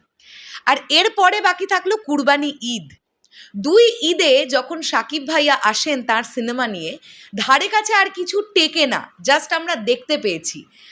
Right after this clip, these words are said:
আর এটা হওয়াটা খুব স্বাভাবিক, কেননা বাংলাদেশবাসী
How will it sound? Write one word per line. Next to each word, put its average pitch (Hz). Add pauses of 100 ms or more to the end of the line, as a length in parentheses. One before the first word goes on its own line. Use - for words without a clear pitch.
আর 285
এটা 330
হওয়াটা 294
খুব 349
স্বাভাবিক, 285
কেননা 277 (300)
বাংলাদেশবাসী 302